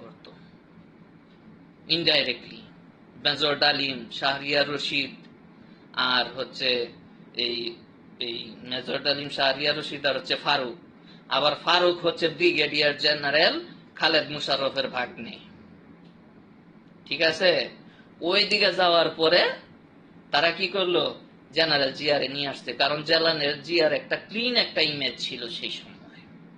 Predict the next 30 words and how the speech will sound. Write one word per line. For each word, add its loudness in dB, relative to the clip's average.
যদিও 0
জেনারেল 4
জিয়া 4
তলে 2
তলে 2
ছিলেন -2
ডানপন্থী, -2
তখন -2
পর্যন্ত -6
প্রকাশ -4
হয় 0
না -4
তিনি -12
যে -6
একজন -8
প্রথম -6
শ্রেণীর -6
ডানপন্থী -6
এবং -6
কমিউনিজম -10
বিরোধী, -16
তখনও 0
প্রকাশ 0
হয় 0
না। -4
কিন্তু -2
ওনার 2
একটা 2
ইমেজ 2
ছিল 0